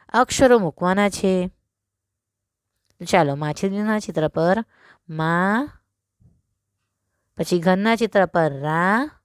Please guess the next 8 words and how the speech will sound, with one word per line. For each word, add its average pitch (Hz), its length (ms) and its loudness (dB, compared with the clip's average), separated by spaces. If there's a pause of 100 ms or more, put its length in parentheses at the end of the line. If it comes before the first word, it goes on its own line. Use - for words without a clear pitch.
(360)
મારા. 220 540 2 (1000)
ત્યાર 190 220 -2
પછી 202 580 -4 (2000)
આ 202 140 2
ચિત્ર 170 380 0
પર 143 360 -4 (140)
ઘ 156 220 -10 (1600)
અને 151 260 -8